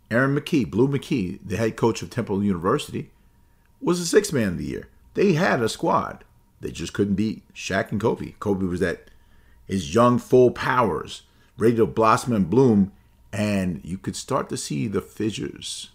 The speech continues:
in that relationship between Shaq and Kobe toward the end of that two thousand and one championship season.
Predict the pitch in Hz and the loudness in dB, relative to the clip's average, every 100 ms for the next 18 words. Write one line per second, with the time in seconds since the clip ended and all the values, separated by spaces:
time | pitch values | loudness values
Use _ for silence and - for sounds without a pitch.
0 | - 92 101 101 95 107 104 92 78 - | -6 -2 -2 0 0 0 -2 -4 -6 -8
1 | - 90 85 - 95 90 - 87 87 95 | -8 -6 -6 -4 -4 -4 -8 -10 -2 -2
2 | 90 90 90 _ _ - - 220 190 156 | 0 -2 -4 _ _ -18 -2 0 0 -4
3 | - - 135 120 92 78 92 _ _ _ | -10 -8 -4 -2 -2 -6 -12 _ _ _
4 | _ - 90 98 90 - 101 98 87 85 | _ -8 -4 -4 -4 -6 -8 -6 -6 -6
5 | 80 78 85 85 80 - 80 - - 69 | -8 -6 -6 -6 -8 -10 -10 -12 -14 -12
6 | - 85 87 - - | -10 -8 -8 -10 -20